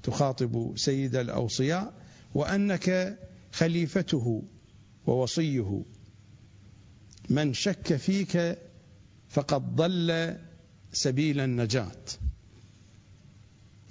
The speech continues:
قال: "ثم انبسطت السحابة على وجه الأرض حتى كأنها بساط موضوع"، بساط الذي يفرش.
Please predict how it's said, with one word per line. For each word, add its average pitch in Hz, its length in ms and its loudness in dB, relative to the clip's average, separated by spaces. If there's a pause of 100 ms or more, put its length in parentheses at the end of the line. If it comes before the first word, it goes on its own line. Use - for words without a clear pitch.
قال: 196 300 2
"ثم 214 260 2
انبسطت 196 840 0 (300)
السحابة 175 760 2
على 160 520 2 (100)
وجه 160 320 2
الأرض 139 500 0 (400)
حتى 170 480 2
كأنها 151 880 0 (520)
بساط 196 580 2 (960)
موضوع"، 135 480 2 (1400)
بساط 202 380 2
الذي 165 300 0
يفرش. - 520 -4